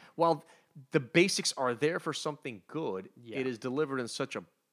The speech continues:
Speaker 1: mess of a fashion
Speaker 2: Mm-hmm.
Speaker 1: that I, I,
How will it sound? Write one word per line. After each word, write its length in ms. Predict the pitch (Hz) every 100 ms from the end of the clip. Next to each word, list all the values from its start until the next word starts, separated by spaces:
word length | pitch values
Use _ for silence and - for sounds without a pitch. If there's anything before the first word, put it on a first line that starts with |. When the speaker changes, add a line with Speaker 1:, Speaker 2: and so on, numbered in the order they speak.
| _ _ 98
Speaker 1:
mess 340 | 107 147 156
of 80 | 110
a 100 | 87
fashion 680 | - 117 151 156 - 82 165
Speaker 2:
Mm-hmm. 200 | 117 117 110 _ _
Speaker 1:
that 120 | 127 -
I, 300 | - 123
I, 80 | 139